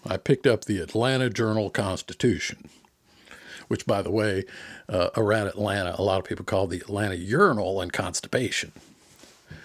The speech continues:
That was an old newspaper joke my father would say a lot. <laughs> Anyway, I'm picking it up, and they were having this big, uh, uh, shindig down in,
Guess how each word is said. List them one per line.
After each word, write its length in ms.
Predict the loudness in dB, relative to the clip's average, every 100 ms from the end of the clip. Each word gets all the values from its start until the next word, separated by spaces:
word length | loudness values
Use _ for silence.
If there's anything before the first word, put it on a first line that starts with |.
| -4
That 180 | -4 0
was 220 | 0 0
an 60 | -2
old 200 | -2 2
newspaper 420 | 0 0 -2 -2
joke 320 | -2 -2 -4
my 140 | -8 -8 -14 -20 -4
father 360 | 0 2 0 -8 -16
would 120 | -4
say 220 | -4 -4
a 100 | -6
lot. 240 | -10 -12 -16 -20 -20 _ _ -12
<laughs> 40 | -10 -10 -12 -20 _ -18 -16 -14 -14 -6 4
Anyway, 380 | 6 8 6 4 -6 _ -20 -20 _
I'm 140 | 0 6
picking 260 | 6 6
it 120 | 4
up, 180 | 4 2
and 100 | 4
they 80 | 6
were 120 | 8
having 220 | 8 6
this 180 | 2 0
big, 360 | 2 4 4 2
uh, 240 | 0 0 -4 -14 _ -20 _ -20 -12 -6
uh, 200 | -4 -2
shindig 840 | 0 4 4 6 6 6 4 0
down 240 | 0 0 0
in, 200 | -4